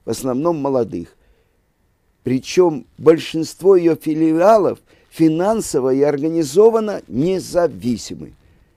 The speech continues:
Все это было бы совершенно неосуществимо без его авторитета, без его имени, без его конкретной помощи.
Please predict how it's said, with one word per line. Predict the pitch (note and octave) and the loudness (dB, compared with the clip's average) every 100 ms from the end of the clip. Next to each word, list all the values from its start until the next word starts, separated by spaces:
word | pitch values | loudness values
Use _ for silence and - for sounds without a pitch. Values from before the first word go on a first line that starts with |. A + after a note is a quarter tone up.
| _ _ _ | _ _ _
Все | - E3 | -4 -4
это | E3 C3+ | -2 -4
было | D#3 D#3 | -2 -4
бы | C#3 C#3+ C3+ A#2+ | -4 -4 -4 -6
совершенно | - C3+ B2+ A#2+ F3 F3 D#3+ | -8 -4 -4 -6 -8 -6 -4
неосуществимо | C#3+ C#3+ B2+ - C#3 - C3 - C#3 D#3+ C#3+ B2+ - _ _ _ _ | -4 -6 -8 -10 -10 -10 -12 -14 -10 -6 -6 -6 -12 _ _ _ _
без | B2+ D3+ C#3 A#2 | -6 -4 -4 -4
его | C#3+ C3+ D3 | -4 -2 0
авторитета, | C#3+ - C#3+ B2+ B2 - F#2 D#2 _ - _ _ _ _ _ _ - | 0 -2 -4 -2 -4 -8 -10 -10 _ -20 _ _ _ _ _ _ -6
без | D3 C3+ | -4 -4
его | A#2 D3+ D3+ D#3 | -4 -2 -2 -4
имени, | - A2 E2+ D2+ C#2+ - _ _ _ | -4 -6 -6 -10 -14 -20 _ _ _
без | B2+ B2+ | -6 -2
его | D3+ D3+ E3+ | -2 0 -2
конкретной | D3+ C#3+ C3+ D3+ D#3 - C#3 | -2 -4 -2 -4 -4 -4 -6
помощи. | C3 B2+ G#2+ E2+ - - | -4 -4 -4 -6 -12 -20